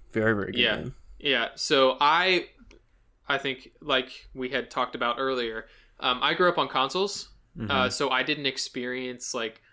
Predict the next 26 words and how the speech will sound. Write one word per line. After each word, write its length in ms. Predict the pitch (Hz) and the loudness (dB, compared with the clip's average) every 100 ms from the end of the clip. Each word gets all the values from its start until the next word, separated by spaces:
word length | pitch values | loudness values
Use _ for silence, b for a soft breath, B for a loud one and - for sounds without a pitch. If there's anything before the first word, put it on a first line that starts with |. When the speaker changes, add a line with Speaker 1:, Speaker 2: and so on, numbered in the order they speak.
| b - | b -10
Speaker 2:
Half-Life 580 | - 127 - 131 127 139 | -2 -2 -2 -2 -2 -4
on 180 | 131 | -8
P 160 | 123 135 | -6 -8
C 240 | 127 135 | -8 -8
when 160 | 131 120 | -8 -10
it 80 | - | -8
first 300 | 127 127 - | -6 -6 -6
came 140 | 120 | 0
Speaker 3:
Yeah. 140 | 98 95 | 0 0
Speaker 2:
out. 140 | 160 - B B B | -2 -8 B B B
And 160 | 135 131 | -6 -4
so 520 | - 127 123 117 - | 2 4 4 0 -4
before 380 | 139 - 156 147 | -10 -4 0 0
playing 600 | - 151 143 139 135 127 | 0 -2 0 2 -2 -4
the 120 | 131 | -6
remastered, 840 | 117 123 120 120 120 - 120 117 | -6 -4 -2 -2 -2 -6 -6 -4
updated 460 | - 135 - 123 165 | -4 -4 -2 0 4
Speaker 3:
Yeah. 180 | 139 101 | 6 6
Speaker 2:
version 300 | 131 127 117 | 2 -2 -6
of 160 | 110 | -6
it, 200 | 113 - | -6 -10
technically 460 | - 123 120 117 120 | -8 -8 -8 -8 -6
with 160 | 113 - | -4 -4
Black 200 | 113 87 | -4 0
Speaker 3:
Mm-hmm. 60 | |
Speaker 2:
Mesa, 460 | 170 196 - 131 131 | 0 2 2 2 0